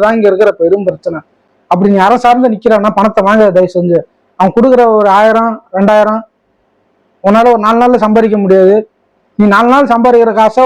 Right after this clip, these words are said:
உனக்கு அஞ்சு வருஷம் அவன் ஆண்டுட்டு போறான். ஓட்டுக்கு வாங்குற அந்த ஆயிரம், ரெண்டாயிரம் பாவப்பட்ட காசுக்கு நீ லட்சக்கணக்குல வரி கட்டி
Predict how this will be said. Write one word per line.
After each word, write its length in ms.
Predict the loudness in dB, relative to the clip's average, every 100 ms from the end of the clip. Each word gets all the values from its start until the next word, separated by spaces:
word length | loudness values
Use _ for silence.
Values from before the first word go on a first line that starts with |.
| 0
உனக்கு 200 | -2 -2
அஞ்சு 180 | 0 2
வருஷம் 240 | 0 0 0
அவன் 140 | 0
ஆண்டுட்டு 280 | 0 0 -2 -2
போறான். 220 | -2 -4 _ _ _ _ _ _ _ -2
ஓட்டுக்கு 340 | 0 2 2
வாங்குற 240 | 0 0 0
அந்த 100 | 0 2
ஆயிரம், 220 | 2 2
ரெண்டாயிரம் 320 | 0 0 0 0
பாவப்பட்ட 400 | 0 0 -2 -2 0
காசுக்கு 400 | -2 0 2 2 0 _ _ _
நீ 100 | -2 0
லட்சக்கணக்குல 540 | 0 0 0 0 2 2
வரி 160 | 2 0 0
கட்டி 260 | -2 0